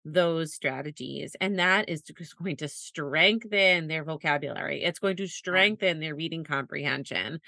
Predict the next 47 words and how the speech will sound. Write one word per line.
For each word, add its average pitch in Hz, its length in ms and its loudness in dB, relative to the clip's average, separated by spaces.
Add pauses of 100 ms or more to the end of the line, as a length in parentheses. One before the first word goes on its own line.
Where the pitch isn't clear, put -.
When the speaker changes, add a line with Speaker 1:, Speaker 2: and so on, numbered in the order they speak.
(340)
Speaker 1:
So, 156 520 2 (100)
don't 226 100 0
we 311 120 -2
want 285 180 -2
them 262 180 2
all 202 320 2
to 208 140 -12
be 147 380 -6 (260)
sort 165 240 0
of 139 80 0
thinking 160 340 -2
critically 139 400 -2
like 131 200 -4
that 147 200 -2
about - 240 -4
words 95 380 -4 (340)
and 165 80 -2
being 160 160 -4
curious - 580 -4
about 143 240 -4
words? - 320 -4
I 160 160 4
think - 220 -8
so. - 300 -6 (560)
Speaker 2:
Yeah. 156 360 0
Speaker 1:
All 160 160 4
right. 165 200 4 (480)
Speaker 2:
I 226 80 8
love 202 380 8
that 208 160 6
you 208 80 2
went 196 160 8
over 185 160 6
those 175 200 2 (120)
strategies 196 500 4
for - 180 0
older 180 280 2
students, 196 480 4
and 190 120 2
we 190 120 2
actually 208 340 0
have 220 140 0
an 190 80 0
episode 196 800 2
in 185 240 4
season 196 380 2
Speaker 1:
Mm-hmm. - 80 -6